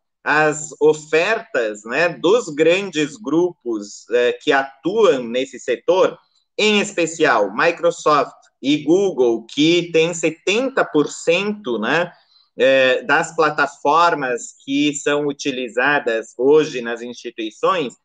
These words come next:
foram se submetendo, né, ao uso desse tipo de tecnologia, que num primeiro momento foi ofertado, né, de forma gratuita e que agora vai consumindo parte importante do orçamento já restrito das instituições.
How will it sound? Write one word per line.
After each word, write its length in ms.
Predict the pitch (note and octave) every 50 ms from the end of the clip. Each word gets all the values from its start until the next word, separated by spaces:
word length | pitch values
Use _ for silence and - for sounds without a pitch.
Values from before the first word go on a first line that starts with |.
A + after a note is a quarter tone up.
| _ _ _ _ _ _ _ _ _ _ _ _ -
foram 240 | F3 G3 G3+ A3+ A3
se 160 | G#3+ G3+ G3
submetendo, 1120 | - - A3+ B3 A#3+ A3 G#3 G3 F#3 - - F3 E3 E3+ F3+ G#3+ A3+ A3 C4 C4+ C4+ - - -
né, 300 | A#2 B2 D#3 F#3 G#3 F#3 -
ao 180 | D3 D3 D3+ D#3
uso 720 | D#3 D#3 D#3 D#3+ F#3+ A#3+ C4+ C#4+ C4+ A#3 F3+ D#3 D3+ C#3
desse 260 | C#3+ D3+ D3+ D3+ D3+
tipo 220 | C#3 - C#3+ - C#3
de 100 | C#3 C#3
tecnologia, 880 | - C#3 - D3 C#3+ C#3+ D#3 E3 E3+ D#3 D3+ D#3 F3 G3 A3+ A#3+ A#3+ - _ _ _ _ _ _ _ _ _ -
que 140 | - C4 C4+
num 200 | C4 B3 A3+ G#3+
primeiro 340 | G3 F#3+ F#3 F#3 F3 F3 E3+
momento 400 | E3+ D#3+ D#3+ D#3 D3+ D3+ D3+ C#3+
foi 260 | - D#3 D3+ D#3 D#3+
ofertado, 1000 | D#3+ D#3+ - - D#3+ D3+ D3+ D3 - _ _ D#3+ D#3 E3+ G3 G#3 G3 - D3 C#3
né, 140 | C3 C#3 D3
de 120 | C#3+ D3
forma 260 | - - C#3 C3+ D3 C#3+
gratuita 680 | D3 D#3+ E3+ E3 - E3+ F3+ F#3 - - G#3 G#3 G#3 G#3 _ _ _
e 100 | D3 D#3
que 120 | D#3 D#3 F3+
agora 640 | F3 E3+ D#3+ C#3 C#3 D3 D#3+ F3+ G3+ G3 F#3 E3+ D3+
vai 200 | - D3+ D#3+ D#3+
consumindo 680 | D#3+ - F3 F3 D#3+ - - E3 D#3+ F3 F#3+ F#3 F#3 F3+
parte 340 | - E3+ G3 G#3+ G#3 - F3+
importante 760 | F3 E3+ E3 - D#3 D3 C#3 - - F#3+ G#3+ A#3 A3+ - F3
do 100 | C#3+ D3+
orçamento 580 | D3+ C#3 - - D3 C#3+ C#3+ D3+ E3 D#3+ E3+
já 140 | D3+ D3+ D3
restrito 460 | D3+ D#3 D3 D3+ - D3 D3 - D3+
das 160 | D3 D3+ C#3+ C#3+
instituições. 880 | D3+ D3+ - D#3+ D3+ - F3 G3+ G3+ - - C#3 A#2 G#2+ G2+ G2 -